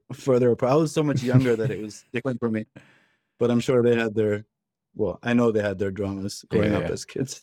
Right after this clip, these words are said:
Speaker 1: <laughs>
Speaker 2: Oh, there's no doubt that three, three girls are gonna have their dramas. But I, I, she always speaks very fondly of her family, uh, you know, and you kinda go, "This is really cool that you guys were so close." What's the,
Speaker 1: Mm.
Speaker 2: um,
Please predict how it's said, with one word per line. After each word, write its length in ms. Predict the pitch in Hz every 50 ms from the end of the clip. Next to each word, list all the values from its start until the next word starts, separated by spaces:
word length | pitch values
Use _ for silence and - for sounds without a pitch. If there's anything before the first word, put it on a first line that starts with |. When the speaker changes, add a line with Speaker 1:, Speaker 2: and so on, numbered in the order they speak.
| - -
Speaker 1:
<laughs> 120 | - -
Speaker 2:
Oh, 100 | - 117
there's 180 | 107 110 104 101
no 160 | 110 101 87
doubt 400 | 76 - 92 82 73 - - -
that 180 | - 80 71 69
three, 220 | - - 98 98
three 260 | 90 - - 107 101
girls 240 | 87 95 90 85 80
are 40 | -
gonna 160 | - 90 85
have 160 | 82 87 78
their 100 | 85 85
dramas. 380 | 80 73 92 90 85 78 73 73
But 340 | - - 101 104 107 107 -
I, 80 | - 101
I, 60 | 104
she 240 | 98 - - 110 107
always 240 | 107 110 110 101 -
speaks 260 | - - 98 - -
very 200 | - 92 87 80
fondly 320 | 78 - 95 92 92 87 82
of 60 | 76
her 80 | 80
family, 400 | - - 92 85 82 80 78 - - _ _ -
uh, 200 | 80 76 73 71 - - -
you 160 | - 73 80
know, 140 | 76 71 73
and 240 | 71 73 73 76 73
you 80 | 73 71
kinda 280 | - - - 80 80
go, 100 | 78 78
"This 120 | 78 - -
is 40 |
really 160 | - 95 82 82
cool 220 | - - 90 82
that 80 | 76 78
you 80 | 76 78
guys 240 | 78 73 69 -
were 60 | - 69
so 100 | - -
close." 280 | - - 85 82 78 - _ _ _ _ _ _ - - - - - - - - - - _
What's 320 | - 214 226 214 - - -
the, 300 | - 185 175 165 151 143
Speaker 1:
Mm. 120 | 135 131
Speaker 2:
um, 240 | 123 113 107 92